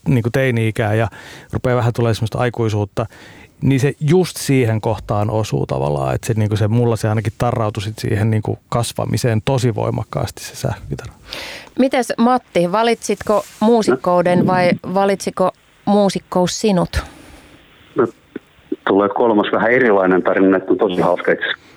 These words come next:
Speaker 3: kuulla näitä, miten nämä reitit menee. Meillä, o-, perheessä oli musiikki koko ajan läsnä, siellä koko ajan laulu soi ja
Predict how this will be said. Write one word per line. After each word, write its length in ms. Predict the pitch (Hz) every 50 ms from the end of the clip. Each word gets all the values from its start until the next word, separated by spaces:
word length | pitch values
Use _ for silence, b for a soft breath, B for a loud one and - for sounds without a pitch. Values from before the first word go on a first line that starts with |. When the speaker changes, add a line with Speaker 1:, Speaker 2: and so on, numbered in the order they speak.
| - -
Speaker 3:
kuulla 340 | - 107 92 85 80 82
näitä, 220 | 78 82 82 - - -
miten 240 | - - 85 90 95
nämä 180 | 92 92 95 101 -
reitit 300 | 98 92 92 - - -
menee. 300 | 101 95 95 92 92 - B B B B B B B B B B B B B - -
Meillä, 260 | - 143 160 156 143 - - 170 131 - - 185 185 175 302
o-, 440 | 202 180 165 160 156 156 147 143 147 170 160 160 - -
perheessä 440 | - 143 135 127 131 120 - - 127
oli 100 | 117 117
musiikki 400 | 117 120 120 120 120 120 - -
koko 280 | - 117 110 - 107
ajan 220 | 98 92 92 92 92
läsnä, 280 | 92 90 - - 85
siellä 240 | 92 98 85 85 85
koko 240 | - 85 - - 90
ajan 500 | 85 87 87 - - - - 104 113 117
laulu 280 | 104 104 107 101 98 90
soi 240 | - 92 87 87 87
ja 120 | 87 82